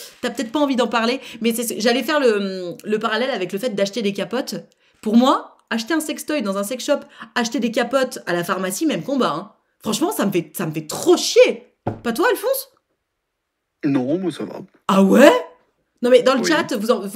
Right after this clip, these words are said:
Speaker 1: c'est, c'est, parce que toi, Alphonse, t'as l'air, t'as l'air complètement, euh, désolidarisé de la question, et t'as complètement raison, hein. Mais, euh, moi, franchement, même juste aller acheter une boîte de capotes, même si elle est pas pour moi,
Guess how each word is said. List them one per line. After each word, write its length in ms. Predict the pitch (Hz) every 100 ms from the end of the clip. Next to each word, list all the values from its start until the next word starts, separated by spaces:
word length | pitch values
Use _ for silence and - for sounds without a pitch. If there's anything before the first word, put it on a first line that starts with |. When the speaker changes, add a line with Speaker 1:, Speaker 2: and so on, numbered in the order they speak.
| 208
Speaker 1:
c'est, 180 | 226 220
c'est, 360 | - 196 175 -
parce 120 | -
que 60 | -
toi, 180 | - 349
Alphonse, 220 | 247 311
t'as 100 | 302
l'air, 280 | 233 220 175
t'as 80 | 196
l'air 120 | 190
complètement, 480 | 233 226 233 262 233
euh, 60 | 180 - -
désolidarisé 720 | 240 240 285 247 240 226 233
de 60 | 226
la 80 | 208
question, 240 | 220 254
et 80 | 190
t'as 120 | 170
complètement 440 | 165 220 180 156 151
raison, 300 | 196 202 156
hein. 100 | 156 - - -
Mais, 200 | 185 180
euh, 140 | 165 - - _ -
moi, 120 | 170
franchement, 360 | 190 175 214 302 -
même 180 | 185 226
juste 260 | 226 302 302
aller 140 | 165
acheter 220 | 156 -
une 80 | 269
boîte 120 | 208 175
de 60 |
capotes, 280 | 175 180 294
même 340 | 226 226 370 415
si 180 | - 262
elle 80 |
est 40 | 190
pas 120 | 254
pour 180 | - 185
moi, 380 | 208 370 -